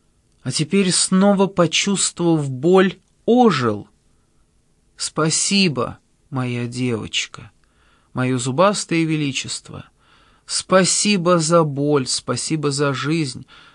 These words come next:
за мою новую жизнь, а может, и за нового меня.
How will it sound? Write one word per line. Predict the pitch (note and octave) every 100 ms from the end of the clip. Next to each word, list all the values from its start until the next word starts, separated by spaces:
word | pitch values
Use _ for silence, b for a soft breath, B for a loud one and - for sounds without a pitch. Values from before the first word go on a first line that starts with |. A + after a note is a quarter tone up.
| b b -
за | A#2+ C#3+ C#3+
мою | C#3 C#3 C#3 G#3
новую | G#3 G3 G3+ F3+ F3+ F3
жизнь, | E3 G3 F#3+ B2+ - - _ _ _ _ -
а | C3
может, | D#3 D#3 D#3
и | D3
за | C3+ C#3
нового | C#3 D3 D#3+ D3 C#3+ D3
меня. | C#3+ D3 D3 D3+ C3